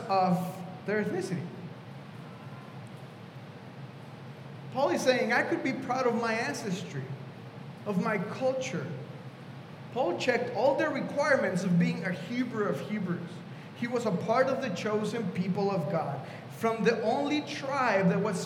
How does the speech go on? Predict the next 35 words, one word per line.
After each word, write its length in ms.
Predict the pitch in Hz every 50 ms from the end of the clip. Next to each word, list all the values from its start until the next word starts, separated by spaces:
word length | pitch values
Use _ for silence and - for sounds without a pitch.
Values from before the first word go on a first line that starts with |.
| - - -
faithful 540 | 262 277 330 262 - 220 - 220 220 208 -
to 120 | 220 220 196
Judah 640 | 170 - 170 214 254 262 - 180 165 175 180 185 180
and 160 | 180 180 170
God 460 | 170 208 208 208 180 175 180 180 175 - - - -
during 220 | 170 214 226 214 220
the 60 | 220
division 460 | 180 196 185 233 285 277 - 269 226 214
of 100 | 196 180
the 60 | 180
kingdom 420 | 185 226 220 214 214 226 220 202
of 180 | 196 180 175 180
north 280 | 180 180 190 185 190 208
and 100 | 190 180
south. 360 | - - 220 202 165 135 - - - - - - - - - - - - - - - - - - - - - - - - - - - - - - - - - - - - - - - -
But 120 | - 226 247
maybe 220 | 294 320 320 302
for 300 | - - 233 220 220 214
us, 460 | 220 254 277 262 262 - - - - - - - - - - - - - - - - - - - - - - - - - - - - - - - - - - - - - - - - - - - - - - - - - - - -
it 80 | 220 233
means 200 | 240 254 247 247
that 80 | 233 214
we 120 | 226 233
rely 520 | 220 214 214 196 185 185 190 196 214 240 233
too 220 | - - - 254
much 340 | 233 233 233 233 233 - 220
or 60 | 190
we 140 | 185 196 185
trust 460 | 175 - - 180 175 185 185 175 -
in 100 | 208 196
our, 200 | 180 170 170 170 170 - - - - - - 175
maybe 200 | 170 175 185 190
our 120 | 165 147 143
last 320 | 143 143 147 175 - - 233
name, 280 | 233 254 262 254 -